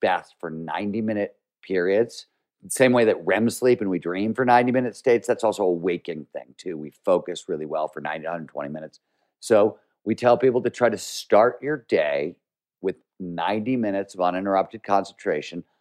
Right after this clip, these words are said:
on your most important task, meaning the task that if you got it accomplished would be the biggest win for the day. If you're a night owl, by the way,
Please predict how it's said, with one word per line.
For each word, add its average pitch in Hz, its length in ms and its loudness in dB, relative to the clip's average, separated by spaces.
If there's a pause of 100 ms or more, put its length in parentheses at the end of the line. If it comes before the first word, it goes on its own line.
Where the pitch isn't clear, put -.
(140)
on 101 80 -6
your 101 140 -4
most 95 560 -4
important 101 560 -6
task, - 520 -4 (400)
meaning 101 240 2
the 90 80 -2
task 113 520 2
that 107 100 -2
if - 140 -8
you 92 60 -16
got 107 180 4
it 110 80 2
accomplished 98 480 -2
would 85 100 -20
be 98 60 -10
the 85 120 -10 (100)
biggest 98 400 -4
win 82 280 -6
for 80 140 -12
the - 220 -12
day. - 220 -10 (640)
If 101 120 -8
you're 107 180 6
a 87 60 4
night 113 460 4
owl, 82 300 2
by 71 240 0
the 71 100 -6
way, 78 360 -2